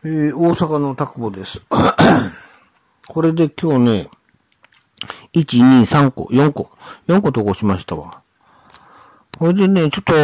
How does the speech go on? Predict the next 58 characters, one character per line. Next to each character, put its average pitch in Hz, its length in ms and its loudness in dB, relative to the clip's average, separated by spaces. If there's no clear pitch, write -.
教 147 180 0
え - 20 4
ま 131 160 2
す - 120 -8
け 123 100 -4
ど、 117 60 0
YouTube 202 680 4
ね、 120 320 2
多 185 160 0
分 185 220 2
ね、 120 180 2
今 143 180 2
ね、 120 140 4
電 147 300 4
話 185 100 4
認 202 220 6
証 151 200 2
あ 127 60 2
っ 123 60 -8
た 117 100 -4
か 104 120 -2
ら 95 120 0
ね、 107 280 -2
電 160 180 4
話 180 140 4
な 185 100 4
い 165 60 0
と 117 100 -2
ダ 107 140 0
メ 117 100 4
で 107 160 0
す - 80 -6
わ。 - 340 -8
あ、 127 100 -6
え 131 60 2
え 135 40 4
ん 123 60 2
か、 107 100 -6
え 92 60 -4
え - 20 -6
ん 92 100 -6
か。 - 260 -16
Wi-Fi 170 420 4
持 180 120 4
っ 170 40 -6
て 147 100 0
る 120 80 2
方 110 240 -2
は、 107 140 0
あ 104 40 0
の、 101 200 0
な 110 140 0
ん - 20 -2
つ - 60 -20
う - 40 -20
か 90 80 -12
な、 87 240 -12
え - 20 -10